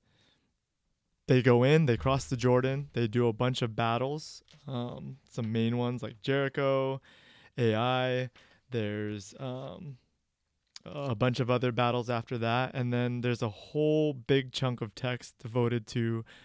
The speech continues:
the different allotments of the land. So each tribe, there's twelve tribes of Israel, each tribe is gonna l-,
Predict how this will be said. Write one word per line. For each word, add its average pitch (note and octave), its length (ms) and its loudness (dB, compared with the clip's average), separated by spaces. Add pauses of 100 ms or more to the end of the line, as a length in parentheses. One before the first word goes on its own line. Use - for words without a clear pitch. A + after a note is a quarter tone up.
(640)
the B2+ 120 4
different B2 320 4
allotments A2+ 520 0
of G#2+ 120 -2
the A2 80 2
land. G2 420 -6 (100)
So - 280 -8
each C3+ 340 2
tribe, A2+ 600 6
there's A2 240 4
twelve B2 440 4
tribes B2 360 0
of A2+ 100 0
Israel, A2 460 2 (320)
each - 320 4
tribe A#2+ 320 4
is A2+ 120 4
gonna A2 260 0
l-, A#2 100 -8